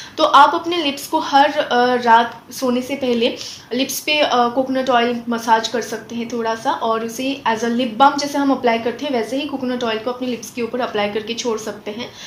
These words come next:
इससे क्या है कि लिप्स सॉफ्ट बनते हैं and लिप पिगमेंटेशन भी ये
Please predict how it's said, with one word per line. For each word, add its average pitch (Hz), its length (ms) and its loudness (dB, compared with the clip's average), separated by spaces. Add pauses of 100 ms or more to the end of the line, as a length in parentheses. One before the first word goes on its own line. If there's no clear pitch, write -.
(240)
इससे 269 200 -4
क्या 349 140 0
है 311 100 0
कि 330 120 -2
लिप्स 277 340 -2
सॉफ्ट 247 340 4
बनते 233 340 -2
हैं 233 360 -2
and 233 80 0
लिप 269 160 -2
पिगमेंटेशन 262 640 -4
भी 240 460 -4
ये 269 180 -4